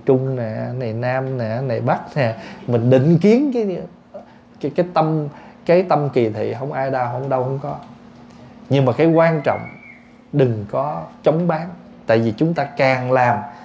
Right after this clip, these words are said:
thì chúng ta càng chứng minh những gì họ nói là trúng. Cứ sống. Mình cứ sống để thể hiện được. Cho nên á, chúng ta càng phân bua.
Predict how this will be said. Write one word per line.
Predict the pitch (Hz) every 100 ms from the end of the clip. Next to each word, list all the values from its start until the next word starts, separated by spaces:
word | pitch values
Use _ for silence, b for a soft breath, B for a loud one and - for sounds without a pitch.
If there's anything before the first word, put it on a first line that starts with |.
| B B -
thì | 110
chúng | 123 160
ta | 143 -
càng | 127 107
chứng | 101 170 190
minh | 170 147 - - - -
những | 113 135 156
gì | 127 104
họ | 110 120
nói | 131 156 214 233
là | 123 107
trúng. | 156 202 - - B B B B B -
Cứ | 139
sống. | 156 127 - - - - - - - - - - - - - -
Mình | 135 131 123
cứ | 175
sống | 175 175 233 170
để | 117
thể | 143 120 135
hiện | 196 139 127 143
được. | 131 123 120 - - - - B B B B B B -
Cho | 143
nên | 147 147
á, | 151 165 - - - - - - - - -
chúng | 165 196
ta | 175
càng | 143 - 131 120 110 104
phân | - 151 156
bua. | 160 156